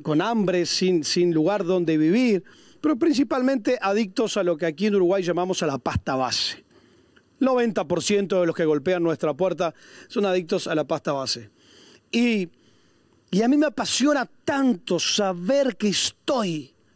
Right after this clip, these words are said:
en el lugar correcto que Dios quería que yo estuviese. Me, me llena tanto y me pone tan contento saber que estoy aquí puesto por Dios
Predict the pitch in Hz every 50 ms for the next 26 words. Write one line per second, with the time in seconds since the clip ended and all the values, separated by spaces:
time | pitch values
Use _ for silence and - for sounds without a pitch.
0 | _ _ - 175 185 180 180 180 165 165 160 165 170 185 196 180 - - 170 170
1 | 165 - 196 202 180 160 151 - - 156 139 120 _ _ _ _ _ _ _ _
2 | _ _ _ _ _ _ _ - 175 160 147 165 202 196 - - 185 165 175 180
3 | 160 143 147 139 151 143 - - 131 127 127 120 107 - 107 95 90 - _ _
4 | _ _ _ _ _ _ _ _ _ _ _ _ _ _ _ - - - _ _
5 | - 185 196 214 - - _ _ _ _ - 247 190 196 202 208 214 220 220 214
6 | 202 180 269 311 311 294 240 - - - 311 277 294 277 220 - 240 214 220 214
7 | - 233 269 277 262 240 180 - - 294 269 285 285 254 190 - 247 233 214 202
8 | 202 175 - - 269 262 254 233 180 - 202 - - - 202 196 196 208 214 208
9 | 185 156 - _ _ _ _ _ _ _ _ _ _ _ _ _ _ _ _ _
10 | _ _ _ _ _ _ _ _ _ - - 214 185 - - - - - 294 302
11 | 294 285 277 220 - 262 269 247 170 - - 269 277 269 - - - 247 196 -
12 | 233 226 220 202 240 247 233 196 147 - -